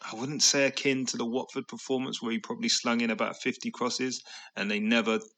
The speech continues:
hit anybody, but that certainly was a performance whereby it wasn't worth him attacking. Had we had Spence, I think he would get to the byline. I think he challenges their fullback. I think he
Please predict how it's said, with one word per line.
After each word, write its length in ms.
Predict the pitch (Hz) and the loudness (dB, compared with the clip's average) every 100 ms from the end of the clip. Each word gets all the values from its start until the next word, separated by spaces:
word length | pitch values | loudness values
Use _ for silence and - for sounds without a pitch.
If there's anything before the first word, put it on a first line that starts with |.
| - | -2
hit 200 | 120 - | 2 4
anybody, 580 | 120 120 127 135 139 _ - - - | 4 4 4 2 0 _ -20 -20 -6
but 100 | 120 | -2
that 140 | 117 | 2
certainly 500 | - - 123 113 110 | 4 6 6 4 2
was 680 | 113 113 107 98 - - - _ _ - | 4 6 6 4 0 -2 -6 _ _ -8
a 60 | |
performance 720 | 110 104 - 123 110 107 - - | -6 -6 2 4 6 4 0 2
whereby 640 | 107 104 104 104 101 98 - _ - - _ _ _ _ - | 4 4 4 6 6 2 -4 _ -20 -20 _ _ _ _ 4
it 160 | 117 | 4
wasn't 300 | 113 107 107 | 4 4 4
worth 280 | 113 107 - | 6 6 4
him 240 | 110 98 92 | 2 2 0
attacking. 580 | 104 - 95 - 90 - _ _ _ _ _ | 0 0 0 -2 -6 -8 _ _ _ _ _
Had 220 | - 104 107 | -2 0 2
we 80 | |
had 200 | 101 104 | 2 2
Spence, 800 | - - 135 160 233 - - - - _ _ _ _ _ - | 4 6 6 6 4 0 0 -2 -6 _ _ _ _ _ -2
I 100 | 98 | 0
think 400 | 95 - 117 110 | 0 4 4 4
he 160 | - 110 | 2 0
would 160 | 98 - | 0 2
get 140 | 98 | 2
to 120 | - | 2
the 80 | 98 | 0
byline. 520 | 87 117 143 147 147 | 4 6 8 6 6
I 60 | 131 | 2
think 280 | - 101 - | 0 -4 -4
he 100 | 95 | -2
challenges 640 | - 117 117 117 110 104 | 2 4 4 2 2 0
their 220 | 110 104 | 2 2
fullback. 600 | 98 - 135 143 143 135 - | 0 0 0 2 2 0 -2
I 60 | |
think 280 | - 104 101 | -4 -4 -4
he 300 | 101 - 98 | -4 -6 -6